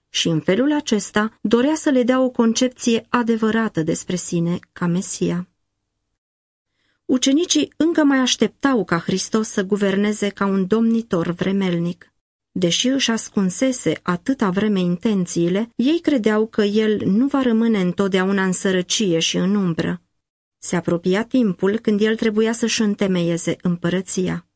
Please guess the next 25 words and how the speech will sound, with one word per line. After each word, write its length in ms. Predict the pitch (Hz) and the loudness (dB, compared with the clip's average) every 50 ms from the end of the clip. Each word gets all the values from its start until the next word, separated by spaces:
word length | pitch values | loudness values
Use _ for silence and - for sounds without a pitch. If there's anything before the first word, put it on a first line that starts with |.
| _ _ _ _ _ _ _ _ _ _ _ | _ _ _ _ _ _ _ _ _ _ _
Că 180 | - - - - | -6 -6 -4 -2
ura 300 | - 202 233 269 285 - - | 0 0 0 0 -2 -2 -2
preoților 640 | - 190 175 165 160 170 - - 185 180 185 190 | -2 0 0 0 0 -2 -2 -2 0 0 0 0
și 180 | 190 - - 196 | -2 -2 -2 0
rabinilor 680 | 190 180 170 170 180 190 190 175 165 170 170 180 202 226 - | 0 0 -2 -2 -2 -2 0 0 0 0 0 0 -2 -2 0
nu 140 | - 262 277 | 2 2 2
va 120 | 277 294 | 2 0
fi 140 | 285 285 285 | 0 2 2
niciodată 680 | 269 269 285 311 302 - 302 277 233 277 285 269 269 202 | 2 4 4 2 2 0 0 2 2 2 0 0 0 0
biruită, 680 | 175 165 170 170 170 170 170 175 - - 170 170 170 _ _ _ _ _ | 0 0 0 0 0 0 -2 -2 -4 -4 -4 -4 -6 _ _ _ _ _
că 120 | - - | -6 -6
Hristos 680 | 180 - - 180 170 - - - 233 247 - - - - - | -4 -2 -2 -4 -4 -4 -2 -2 -2 0 -2 -4 -6 -6 -4
va 160 | 214 233 247 | -2 -2 0
fi 140 | 247 - 311 | 0 2 2
lepădat 640 | 285 277 269 - 254 208 190 240 247 233 - - - - | 2 2 2 2 2 2 2 0 0 -2 -4 -8 -10 -4
de 140 | 175 175 | -2 -2
propria 460 | 170 - 180 180 175 - - 185 175 175 | 0 0 0 -2 0 0 0 0 0 0
națiune, 600 | 180 185 185 - - 208 202 190 180 180 208 220 _ _ _ | 0 -2 -2 -2 -2 -2 0 0 0 0 -2 -4 _ _ _
condamnat 640 | - - 214 208 202 202 196 196 196 220 240 247 240 | -2 0 0 2 2 2 2 2 2 0 0 -2 -4
ca 160 | - - 180 | -4 -4 -2
înșelător 800 | 175 180 175 - 190 190 185 180 - - 190 180 185 208 214 - _ _ _ _ _ | -2 0 0 0 0 -2 -2 -2 -2 -2 0 0 0 -2 -6 -8 _ _ _ _ _
și 200 | - - - 262 | -6 -2 0 0
răstignit 680 | 247 240 233 - - 247 233 220 233 247 254 247 226 - | 2 0 0 -2 -2 0 0 2 2 2 2 2 0 -4
ca 200 | - - 180 175 | -6 -4 -2 0
răufăcător. 920 | 175 185 190 208 - 196 180 - 202 196 - 214 196 185 180 190 180 _ | 0 0 0 -2 -2 -4 -2 -2 -4 -2 -2 -2 -2 -2 -4 -8 -12 _